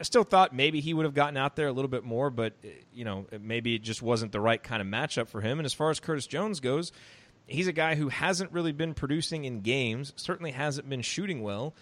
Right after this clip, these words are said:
and Archie has been very clear about why guys are going to play. It's if you are producing in practice, and everything gets tracked.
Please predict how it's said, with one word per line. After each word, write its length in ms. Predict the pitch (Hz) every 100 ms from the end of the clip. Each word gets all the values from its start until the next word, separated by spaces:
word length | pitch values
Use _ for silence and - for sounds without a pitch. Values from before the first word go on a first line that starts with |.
| - - - 127
and 300 | 135 135 -
Archie 300 | 160 185 220
has 120 | 185 160
been 180 | 156
very 240 | 123 151 156
clear 380 | - 160 160 120
about 400 | 113 113 113 -
why 300 | 107 127 147
guys 320 | 131 127 120
are 40 |
going 220 | 117 120
to 80 | 110
play. 380 | - 151 120 87
It's 180 | 110 -
if 140 | 131
you 100 | 143 135
are 80 | 120
producing 560 | 123 120 147 175 156
in 140 | 160 143
practice, 560 | - 156 - - -
and 120 | 104 98
everything 440 | 139 139 156 156 143
gets 180 | 123 -
tracked. 480 | - 180 117 117